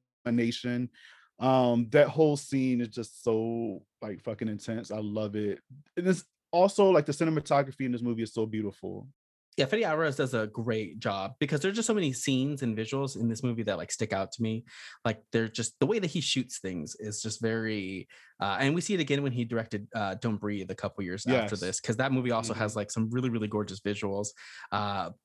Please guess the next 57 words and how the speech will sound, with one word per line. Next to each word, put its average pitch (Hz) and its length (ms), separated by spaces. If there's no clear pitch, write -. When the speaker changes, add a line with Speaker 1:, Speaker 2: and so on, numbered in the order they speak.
Speaker 2:
but 131 140
just, 151 160
just 151 140
so 151 80
many 139 180
things 131 240
in 120 60
the 120 60
movie 117 180
that 104 120
stick 107 200
out 104 120
to - 120
me. 95 80
Um, 113 320
I 131 120
love 139 260
the 147 80
scene, 135 200
obviously, 117 320
in 117 60
the 113 80
bathroom 107 240
with 107 100
Olivia. 104 240
Like 101 140
I 101 60
said, 101 220
it 101 140
makes 104 160
me 104 60
uncomfortable, 113 600
but 127 100
the 127 80
flashing 135 420
lights 117 440
and 113 140
just, 110 180
like, 107 140
the 98 160
angles 110 420
that 101 120
he - 80
kinda 104 200
goes 101 220
at 98 60
everything, 98 440
like, 90 220
it's, 107 240
it's, - 400
it's 117 140
gorgeous 95 340
to 127 80
me. 127 220
Obviously, 135 300
the 120 120
entire 113 480